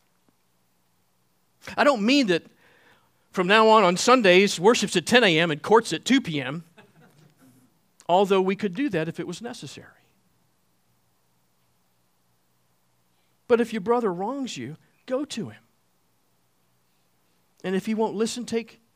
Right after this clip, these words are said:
take two or three with you to work things out. And maybe be willing to suffer a little wrong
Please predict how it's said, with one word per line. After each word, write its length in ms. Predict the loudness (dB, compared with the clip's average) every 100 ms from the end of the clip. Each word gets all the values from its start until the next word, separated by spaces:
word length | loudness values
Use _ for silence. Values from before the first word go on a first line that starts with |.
| _ _ _ _
take 220 | -10 -10
two 200 | -8 -8
or 80 | -8
three 240 | -10 -10 -10
with 300 | -12 -12 -14
you 120 | -14
to 100 | -12
work 260 | -12 -14 -12
things 320 | -12 -12 -12
out. 400 | -14 -20 -20 _ _ _ _ _ _ _ _ _ _ _ _ _ _ _ _ _ _ _ _ -6
And 240 | -4 -4
maybe 500 | -4 -4 -6 -8 -12 _ _ _ _ _ _ _ _ _ _ _ _ _ -12
be 120 | -10
willing 360 | -6 -6 -6
to 80 | -10
suffer 360 | -10 -10 -10 -10
a 80 | -10
little 260 | -10 -10
wrong 360 | -14 -16 -18